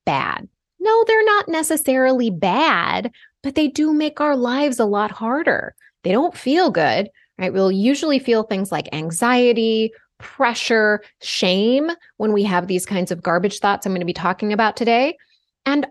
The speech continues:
our thoughts are what create our feelings. So if we feel bad, there is something happening in our brain that is creating that. I like to think of these garbage thoughts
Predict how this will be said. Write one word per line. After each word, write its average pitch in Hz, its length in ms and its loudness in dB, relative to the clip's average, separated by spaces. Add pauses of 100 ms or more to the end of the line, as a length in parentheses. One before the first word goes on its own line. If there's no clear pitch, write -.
our 269 120 0 (160)
thoughts 349 360 0
are 247 180 0
what 208 280 0
create 190 500 -2
our 190 160 -2
feelings. 285 760 -2 (220)
So 285 200 2
if - 180 -4
we 302 160 0
feel 349 480 0
bad, 170 480 0
there 196 260 -2
is 190 200 -4
something 254 440 0
happening 196 580 -4
in 175 200 -6
our 165 180 -2
brain 196 680 0 (260)
that 208 120 0
is 175 240 0
creating 220 760 2
that. - 260 -4 (540)
I 233 160 0
like 311 260 0
to 320 100 0
think 262 260 0
of 208 160 -2
these 202 400 -2
garbage 180 480 0
thoughts 175 280 -4